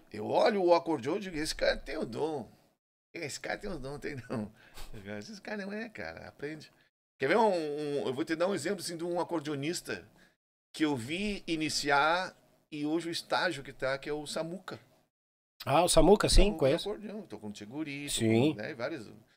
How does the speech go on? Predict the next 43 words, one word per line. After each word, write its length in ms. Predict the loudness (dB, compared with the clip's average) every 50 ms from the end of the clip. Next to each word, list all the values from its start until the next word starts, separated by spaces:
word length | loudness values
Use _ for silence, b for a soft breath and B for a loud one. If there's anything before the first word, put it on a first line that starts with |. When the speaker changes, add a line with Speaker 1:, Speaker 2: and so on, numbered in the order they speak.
| _ _ _ _ _ _ _ _ _ -14
Speaker 1:
Samuca 200 | -14 -12 -10 -10
mora 140 | -8 -8 -8
em 40 | -6
Santo 200 | -8 -8 -6 -6
Antônio, 380 | -8 -8 -8 -8 -6 -6 -6 -6
um 80 | -6 -8 -8
abraço 360 | -8 -4 -4 -4 -4 -4 -6 -12
pra 140 | -16 -18 -20 -20 _ _ _ -12
Samuca. 440 | -10 -8 -8 -8 -8 -10 -10 -14 b b b b -18 -10
Santo 260 | -6 -4 -4 -2 -2 -4
Antônio, 580 | -4 -2 -2 0 0 0 0 -2 -4 -6 -8 b b b b b _ -12
manda 140 | -10 -8 -6
um 40 | -6
abraço. 400 | -6 -4 -6 -6 -8 -10 -12 -14 -16 -18 -20 -20 _ _ _ _ _ _ -10
O 40 | -8
Marcelão, 680 | -8 -6 -4 -4 -2 -2 -2 0 0 0 0 -2 -2
meu, 240 | -4 -6 -8 -10 -12 -10
meu 160 | -6 -6 -6
vice, 320 | -6 -6 -8 -8 -8 -8 -8
tem 120 | -6 -6 -6
um 40 | -6
programa, 300 | -6 -6 -6 -6 -6 -8
ele 100 | -8 -10
tem 120 | -10 -10
um 40 | -10
programa 340 | -8 -6 -4 -4 -4 -4 -4
de, 280 | -6 -6 -6 -8 -10 -14 -18 -20 _ _ _ _ _
também 360 | -12 -10 -8 -6 -6 -6 -8 -10
de 280 | -12 -14 -18 -18 -20 -20 _ _ _ _ _ _ _ _ _ _ -6 -4
web. 420 | -4 -4 -4 -6 -10 -18 -20 -20 -20 _ _ _ _ _ _ _ _ -16
Speaker 2:
Essa. 320 | -12 -10 -8 -8 -8 -8 -10
Speaker 1:
E 220 | -12 -12 -12 -10 -10
tu 120 | -10 -6
sabe 300 | 0 2 2 2 2 0
que 100 | -4 -6
eu, 500 | -6 -4 -4 -4 -6 -6 -8 -8 -10 -10 -12
quando 140 | -8 -6 -4
eu 80 | -4 -4
vi 160 | -4 -4 -4
o 80 | -2
Samuca, 420 | -2 -2 -2 -4 -4 -6 -6 -6 -4
eu 120 | -4 -4 -4
via, 220 | -6 -6 -6 -6